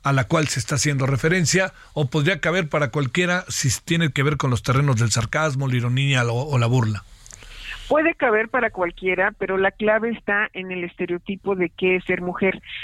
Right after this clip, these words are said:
Speaker 2: Aquí se están cruzando otras discriminaciones, o sea, racismo, clasismo, porque quién vende tamales o, o cómo puede alguien que vende gelatinas.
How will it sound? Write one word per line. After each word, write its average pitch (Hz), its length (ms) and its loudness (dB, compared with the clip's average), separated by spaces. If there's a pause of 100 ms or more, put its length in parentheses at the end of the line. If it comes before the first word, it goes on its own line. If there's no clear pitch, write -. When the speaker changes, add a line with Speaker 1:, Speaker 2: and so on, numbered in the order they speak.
(100)
Speaker 2:
Aquí 247 260 0
se 254 140 2
están 214 300 -2
cruzando 196 760 -2
otras 196 380 0
discriminaciones, 180 1000 -2
o 165 140 -8
sea, 175 160 2
racismo, 180 680 -4
clasismo, 165 640 -4 (380)
porque 180 640 2
quién 202 280 -2
vende 196 280 -2
tamales 180 640 -2 (120)
o, - 60 -4 (420)
o 175 140 0
cómo 190 260 -2
puede 185 360 2
alguien 175 240 -4
que 175 80 -8
vende 170 240 -6
gelatinas. 165 720 -4